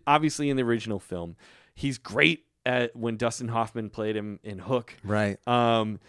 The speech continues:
Speaker 1: the, I don't know if you, have your kids watched Jake and the Neverland Pirates?
Speaker 2: No.
Speaker 1: Which is an, a Disney Channel show.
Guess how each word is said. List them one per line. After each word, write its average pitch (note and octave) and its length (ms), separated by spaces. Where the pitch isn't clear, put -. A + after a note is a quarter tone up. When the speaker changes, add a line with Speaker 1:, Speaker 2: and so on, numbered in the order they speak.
Speaker 1:
the, B2+ 420
I B2+ 60
don't C#3+ 100
know D#3+ 40
if D3+ 140
you, D3+ 140
have C3 260
your C3+ 100
kids C3+ 240
watched C3 300
Jake A#2 220
and A#2 80
the A2+ 40
Neverland A2 400
Pirates? B2+ 520
Speaker 2:
No. G2+ 420
Speaker 1:
Which A2 160
is A2 120
an, A2+ 200
a A2+ 200
Disney A#2 380
Channel A2 280
show. G#2+ 360